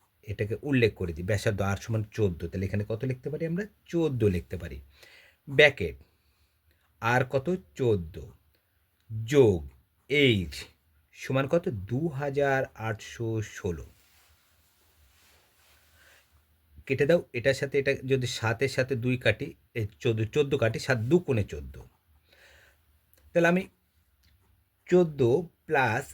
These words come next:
এইচটাকে আমি রেখে দিলাম। তাহলে এগুলো কি? তাহলে চোদ্দ ভাবি যে চোদ্দ প্লাস এইচ এর মান বের করছি, তাহলে আঠাশ,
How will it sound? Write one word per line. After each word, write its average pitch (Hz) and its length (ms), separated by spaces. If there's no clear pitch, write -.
এইচটাকে 139 440
আমি 156 120
রেখে 107 200
দিলাম। 76 260
তাহলে 143 160
এগুলো 147 260
কি? 190 160
তাহলে 131 180
চোদ্দ 147 300
ভাবি 131 340
যে 180 120
চোদ্দ 139 320
প্লাস 156 300
এইচ 147 260
এর 143 120
মান 110 200
বের 98 160
করছি, - 260
তাহলে 127 240
আঠাশ, 104 640